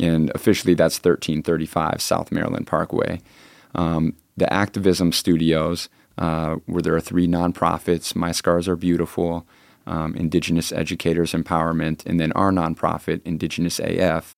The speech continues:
are in the north building, we call it. That's the big orange one that's thirteen twenty-five South Maryland Parkway. And then we have a phase three that's kind of been a surprise, and this is probably our first kind of public announcement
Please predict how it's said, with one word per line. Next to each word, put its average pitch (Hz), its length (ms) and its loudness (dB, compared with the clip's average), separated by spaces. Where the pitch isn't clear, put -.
are 85 140 0
in 82 500 0
the 98 240 -2
north 92 380 4
building, 80 360 2
we 78 100 -2
call 78 280 0
it. - 100 -4
That's - 160 -10
the 85 80 -8
big 80 220 -2
orange 80 400 -4
one 87 220 -4
that's - 160 -10
thirteen - 500 -4
twenty-five - 680 -6
South 85 300 -8
Maryland 85 360 -6
Parkway. - 500 -6
And 90 140 4
then 87 100 6
we 87 100 6
have 87 180 2
a 85 60 4
phase 90 400 4
three 101 560 4
that's - 220 -2
kind 127 200 2
of 135 80 -2
been 123 140 4
a 117 40 4
surprise, 95 640 2
and 95 100 2
this 90 140 -2
is 92 60 -4
probably 92 340 2
our 87 80 6
first 92 400 2
kind 90 180 0
of 87 60 -4
public 90 380 0
announcement 87 680 0